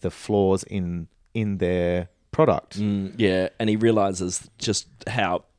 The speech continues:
Speaker 2: terrible what he's actually doing is. Like,
Speaker 1: Yeah.
Speaker 2: people are, people are, human beings are being, you know,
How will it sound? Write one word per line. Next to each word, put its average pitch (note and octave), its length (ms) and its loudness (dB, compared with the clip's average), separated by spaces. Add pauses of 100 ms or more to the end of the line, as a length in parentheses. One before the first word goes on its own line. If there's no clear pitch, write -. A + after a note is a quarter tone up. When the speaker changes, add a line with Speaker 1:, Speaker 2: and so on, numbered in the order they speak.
(120)
Speaker 2:
terrible G#2 640 2 (220)
what A#2 180 4
he's A2 160 4
actually F#2+ 320 2
doing F#2 320 2
is. F#2 400 -4
Like, F#2+ 100 4
Speaker 1:
Yeah. A2 140 4
Speaker 2:
people G#2+ 260 2
are, D#2+ 60 -2
people A#2 440 -2
are, D#2+ 180 -2
human B2 340 4
beings G#2 420 4
are F#2 60 2
being, F2+ 480 -4 (260)
you F#2 120 -4
know, F2 80 -4